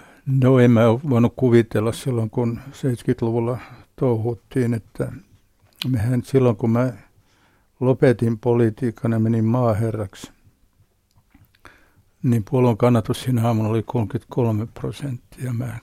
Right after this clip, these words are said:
kehotin, että koittakaa nyt pitää tää taas. Se ei johtunut minusta, vaan ilmeisesti Mano Koiviston suuresta suosiosta. No, sehän on ihan uskomatonta, mutta mä luulen, että se selitys on hyvin helppo, että puolue ei välitä enää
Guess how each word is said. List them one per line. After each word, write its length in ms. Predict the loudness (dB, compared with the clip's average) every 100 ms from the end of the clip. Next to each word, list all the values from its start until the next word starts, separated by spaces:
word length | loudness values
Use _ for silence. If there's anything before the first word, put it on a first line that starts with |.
| -4
kehotin, 460 | -2 0 -2 -4
että 160 | -8 -6
koittakaa 460 | -8 -6 -8 -6 -4
nyt 100 | -4 -2
pitää 340 | 0 2 0 0 -6
tää 140 | -6 -8 -10
taas. 240 | -12 -12 -16 -14 -14 -14
Se 180 | 2 6
ei 160 | 8 8
johtunut 480 | 6 4 4 6
minusta, 540 | 6 4 2 -2 -2 0
vaan 140 | 2
ilmeisesti 300 | 0 -2 -4
Mano 240 | -2 -2 0
Koiviston 600 | 2 2 0 -6 -8 -6
suuresta 480 | -6 -8 -10 -10
suosiosta. 720 | -10 -8 -8 -8 -12 -18 _ -20 -20 -20 -20 _ -4
No, 120 | -2
sehän 360 | 2 2 4 4
on 60 |
ihan 220 | 2 2 2
uskomatonta, 880 | 0 -4 -6 -4 -6 -4 -4 -2 -2
mutta 240 | -2 0
mä 100 | 2
luulen, 300 | 4 4 2
että 140 | 0
se 320 | 0 0 0 -4
selitys 500 | 0 2 2 -2 -4
on 160 | -2
hyvin 260 | 2 2 2
helppo, 520 | 2 0 -2 -6 -6
että 380 | -6 _ -10 -10 _ _ _ _ _ _ -2
puolue 400 | 2 2 2 4
ei 140 | 4
välitä 480 | 2 2 2 0 -2
enää 640 | 2 2 0 -2 -6 -12